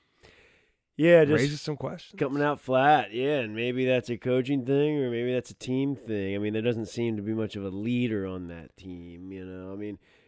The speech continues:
Speaker 1: with, and with Em-, Embiid's, "It can't just be me and James." It's like, well, and granted you had an injury, but you didn't play in game one of this series. The first game you did come back, game two, was,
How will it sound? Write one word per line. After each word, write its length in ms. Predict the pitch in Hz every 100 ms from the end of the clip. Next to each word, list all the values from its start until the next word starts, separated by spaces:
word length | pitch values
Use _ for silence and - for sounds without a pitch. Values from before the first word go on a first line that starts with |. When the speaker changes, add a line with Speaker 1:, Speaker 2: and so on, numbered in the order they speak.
| _ _
Speaker 1:
with, 280 | 131 135 107 _ _ -
and 180 | 151 135
with 160 | 123
Em-, 220 | 123 123
Embiid's, 1000 | 120 139 131 110 127 127 117 107 - - _ _ _ _ _ _ _ _ _ _ -
"It 220 | 143 -
can't 420 | 147 139 123 - _ _ _
just 340 | 117 135 120 104
be 180 | 127 120
me 180 | 123
and 160 | 120 110
James." 540 | 107 117 120 113 101 101
It's 140 | 101
like, 140 | 110 123
well, 320 | 143 143 143
and 340 | 131 135 131
granted 300 | 127 147 143 131
you 200 | 135 123
had 260 | 123 120
an 80 | 113
injury, 380 | 113 117 104 101
but 160 | 101
you 120 | 101 139
didn't 240 | 139 110
play 300 | 117 120 117
in 100 | 107
game 240 | 98 101 98
one 140 | 101
of 80 | 101
this 180 | 92 85
series. 480 | - 90 85 80 - _ - _ _ _ _ _ -
The 100 | 95
first 240 | 131 110
game 160 | 120 104
you 100 | 98
did 220 | 147 143
come 180 | 123 101
back, 260 | 95 92
game 240 | 92 104 95
two, 320 | 113 135 110
was, 420 | 95 90 80 -